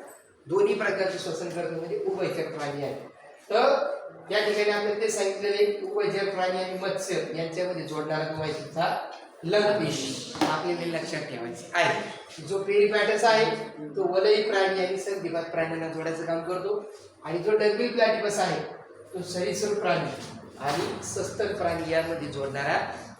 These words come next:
दुवा आहे. तिसरा जोडणारा दुवा काय आपला? तो लंगफिश जो आहे, लंगफिश हा उभयचर आणि मत्स्य यांना जोडायचं काम करतो. ठीक आहे,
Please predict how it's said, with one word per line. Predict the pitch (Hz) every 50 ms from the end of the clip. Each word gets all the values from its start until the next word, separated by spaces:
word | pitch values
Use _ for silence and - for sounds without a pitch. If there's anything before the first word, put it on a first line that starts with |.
| - 135
दुवा | 135 147 143 147 151
आहे. | 151 151 156 156 139 127 123 - - - - - -
तिसरा | 170 - 190 202 196
जोडणारा | 190 196 196 190 190 190 190
दुवा | 190 185 190 190 190
काय | - - 208 202
आपला? | 185 170 180 190 - - - - - - - - - - - - - - - -
तो | 202 214 233
लंगफिश | 233 - - 196 190 190 196 - 226 247 -
जो | 220 214
आहे, | 202 - - - 302 - -
लंगफिश | - - 160 160 165 160 160 160 160 - - - - - - - - - - - - -
हा | 160 160 170 - - - - - - - - - - -
उभयचर | 160 170 170 175 160 160 160 160 175
आणि | 170 165 160 165
मत्स्य | 165 160 156 156 160 160 156 - - - - - - - - - - - - - - -
यांना | 139 143 143 143 147
जोडायचं | - - 127 - - - - - -
काम | - 156 147 143
करतो. | 139 131 139 139 - - - - - - - - - - - - _ _ _ - - -
ठीक | - 233 254
आहे, | 226 175 - - - - - - -